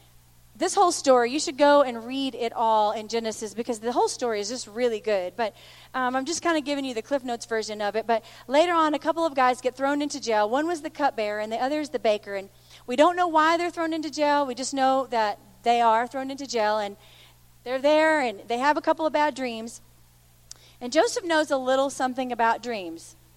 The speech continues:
So he walks in and he sees their faces downcast, and Joseph asked the cupbearer, "What's wrong?" And he said, "Well, I had a bad dream." And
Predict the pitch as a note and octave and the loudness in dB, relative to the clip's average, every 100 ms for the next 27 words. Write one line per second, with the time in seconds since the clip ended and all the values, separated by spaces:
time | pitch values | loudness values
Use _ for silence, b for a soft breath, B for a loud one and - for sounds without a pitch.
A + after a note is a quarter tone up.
0 | _ _ _ _ - - _ _ _ _ | _ _ _ _ -20 -20 _ _ _ _
1 | - - D4+ C4+ A#3+ D4+ E4+ G4 - F#4+ | -6 4 6 6 2 0 4 2 2 -4
2 | F4+ E4 - D#4+ D#4+ B3+ C#4 D4 C#4+ C4 | -2 -2 -4 -4 -4 -2 0 0 0 -4
3 | B3+ D4+ B3+ D#4+ G#4 A4+ C#4+ A3+ A3+ - | -4 -8 -2 0 0 -2 0 0 0 -4
4 | A#3 D4 D#4 D4 A#3+ C4 C#4+ C#4+ B3 A#3+ | -2 -2 -2 -2 0 0 -2 -4 -2 -2
5 | G3+ G3 C#4 - F4+ D#4 A#3+ A#3+ A#3 A3 | 0 0 0 2 4 4 2 -4 -8 -2
6 | A#3+ C4 D#4+ F#4 C#4 G#3+ C4+ D4 A#3 A3+ | 0 2 2 0 -2 -2 -2 -2 -4 -4
7 | D4 A#3 G3 F#3+ G3+ | -4 -4 -10 -14 -14